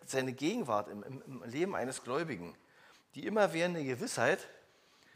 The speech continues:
dass man das ewige Leben bekommen hat, in dem Moment, wo man sich bekehrt hat. Dass der Herr selbst einen bewahren wird bis in alle Ewigkeit. Das ist die Fülle im Leben eines Gläubigen. Das ist das, was ich auch immer wieder vor Augen habe.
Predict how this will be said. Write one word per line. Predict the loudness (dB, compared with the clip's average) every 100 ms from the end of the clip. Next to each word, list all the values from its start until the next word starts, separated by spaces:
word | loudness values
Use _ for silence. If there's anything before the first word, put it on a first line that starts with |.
| -20 -20 _ _ _ _ _ 2
dass | 2 4
man | 2 2 0
das | -6 -4
ewige | -2 0
Leben | 0 0 0
bekommen | -2 -6 -2
hat, | -2 -2
in | -4
dem | -2
Moment, | -2 -2 -4
wo |
man | -4 -4
sich | -6 -10
bekehrt | -12 -4 -4 -2
hat. | -6 -10 -12 -20 _ _ _ -20 -20 _ -14
Dass | -8 -2
der | 2
Herr | 4 2
selbst | 2 0 -2
einen | -2 -2
bewahren | -2 0 2 2
wird | -4 -6
bis | -6 -4
in |
alle | -2 -2
Ewigkeit. | -2 -4 -4 -6 -4 -6 -10 -4
Das | 0 0
ist | -2 -6
die | -6
Fülle | -4 2 2 0 -10
im | -6 -2
Leben | 0 0
eines | 0 -4 -6
Gläubigen. | -2 0 0 -4 -8 -8
Das | -6 -4
ist |
das, | -4 -2
was | -2 -2
ich | -2
auch | -2
immer | 0 -2 -2
wieder | 0 -2 -4 -14
vor | 4 8
Augen | 8 6
habe. | 6 4 4